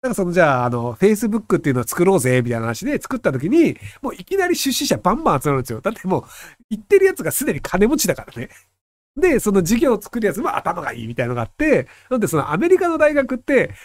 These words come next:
そのもうすでにスーパーヒーローみたいなやつが集まって、その中で競い合うので、で、そこで友達とコネができるので、めちゃめちゃ優秀なんですよね。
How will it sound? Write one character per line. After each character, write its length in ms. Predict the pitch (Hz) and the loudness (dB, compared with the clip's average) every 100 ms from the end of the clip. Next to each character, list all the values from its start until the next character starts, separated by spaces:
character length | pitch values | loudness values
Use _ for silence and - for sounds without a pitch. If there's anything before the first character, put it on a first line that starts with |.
| - | -8
そ 100 | 226 | -4
の 80 | |
も 140 | 220 156 | -2 -4
う 40 | |
す 220 | - - | -6 -2
で 140 | 427 294 | 0 0
に 240 | 226 170 | 0 -2
ス 200 | - 320 | -2 -2
ー 40 | 339 | 2
パ 120 | 311 | 2
ー 60 | |
ヒ 140 | 269 370 | 2 0
ー 40 | |
ロ 100 | 214 | -2
ー 40 | 147 | -4
み 80 | |
た 60 | 143 | -6
い 40 | |
な 80 | 143 | -6
や 40 | 147 | -8
つ 80 | |
が 160 | 143 143 | -4 -4
集 80 | 185 | -4
ま 120 | 180 | -6
っ 80 | 175 | -6
て、 300 | 330 294 107 - - | -4 -4 -4 -16 -18
そ 160 | - 285 | -6 -4
の 80 | 415 | -2
中 260 | 415 349 | -2 -2
で 80 | 214 | -4
競 240 | - 220 196 | -6 0 2
い 80 | |
合 80 | 190 | 2
う 40 | 143 | 0
の 120 | 127 | 0
で、 320 | 147 123 107 _ _ | 2 0 -2 _ _
で、 120 | 285 | -4
そ 120 | - | -2
こ 120 | 262 381 | 2 2
で 80 | |
友 240 | 320 277 330 | 2 -2 -4
達 260 | 311 320 | -6 -8
と 140 | 294 - | -8 -6
コ 160 | 269 | -4
ネ 80 | 349 | -4
が 80 | 165 | -2
で 100 | 131 | -2
き 80 | 131 | -2
る 80 | 123 | -4
の 100 | 117 | 0
で、 200 | 131 113 | 0 2
め 120 | 147 | 2
ち 100 | 302 | 4
ゃ 40 | |
め 100 | 381 | 2
ち 60 | 339 | 2
ゃ 60 | |
優 240 | 302 285 277 | 4 4 4
秀 180 | 269 247 | 0 0
な 120 | 208 | -2
ん 20 | |
で 60 | - | -2
す 80 | |
よ 40 | 104 | -10
ね。 200 | 95 | -12